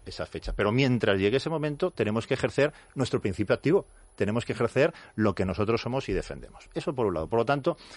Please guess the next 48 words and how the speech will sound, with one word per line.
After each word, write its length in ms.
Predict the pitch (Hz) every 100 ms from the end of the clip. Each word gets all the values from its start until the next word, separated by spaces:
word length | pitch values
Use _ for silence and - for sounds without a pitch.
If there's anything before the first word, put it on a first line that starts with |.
| - 104
yo 180 | 139
creo 180 | 127 107
que 80 | 95
lo 80 | 87
importante 560 | 87 95 127 131 123
es 120 | 139 - - - -
que 120 | 101
haya 240 | 110 123 -
más 320 | 98 135 -
ideología 600 | 117 87 73 - 71 - - - -
y 100 | 113
que 100 | 98
hablemos 340 | 117 104 113
muy 160 | 117 127
claro 320 | 113 131 - - -
a 120 | 95
los 180 | 80 -
ciudadanos 400 | 78 80 80 - - -
y 80 | 127
que 140 | 120
le 80 | 110
demos 200 | 147 165
mensajes 440 | 139 117 135 175 -
sin 220 | 143 107
ambigüedad. 500 | 92 82 78 92 95 - - -
Y 80 |
somos 280 | - 202 240
los 180 | 202 -
que, 100 | - 113
lo 140 | 123
que 80 | -
somos. 320 | 135 214 -
Y 60 | 131
la 100 | 104
gente, 500 | 208 226 180 113 - _ -
y 220 | - -
yo 160 | 147 208
lo 160 | -
veo 200 | 127 165
todos 180 | 147 143
los 80 | 92
días 320 | 151 220 143 -
y 140 | 87
hablo 220 | 104 131
con 100 | 120
mucha 220 | 123 123
gente 400 | - 165 165 175
y, 120 | 143